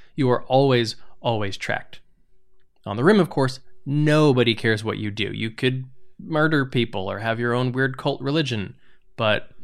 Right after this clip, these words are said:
you know, it, <laughs> you could just die of starvation, or you never know when a gun-toting gang is just gonna show up and take over your town.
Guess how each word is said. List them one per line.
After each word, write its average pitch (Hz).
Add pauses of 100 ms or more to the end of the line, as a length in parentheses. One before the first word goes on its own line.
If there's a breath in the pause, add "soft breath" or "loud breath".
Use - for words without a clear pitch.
(140)
you 123
know, 101
it, - (100)
<laughs> -
you 139
could 170
just 151
die 143
of 143
starvation, 139
or 127 (240 loud breath)
you 131
never 139
know 135
when 131
a 123
gun-toting 127
gang 120
is 101
just -
gonna 123
show 110
up 113
and 120
take 117
over 113
your 107
town. 127